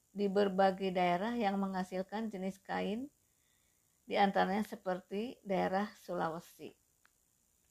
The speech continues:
Fungsi tanaman yang ketujuh yaitu melindungi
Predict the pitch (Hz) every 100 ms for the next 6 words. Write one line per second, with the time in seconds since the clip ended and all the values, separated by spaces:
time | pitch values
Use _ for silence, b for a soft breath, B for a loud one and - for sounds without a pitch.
0 | _ _ _ _ b b b b _ 240
1 | 226 220 247 233 220 208 208 208 220 254
2 | 240 208 202 202 196 180 214 240 220 190
3 | - 226 214 202 202 202 196 196 208 254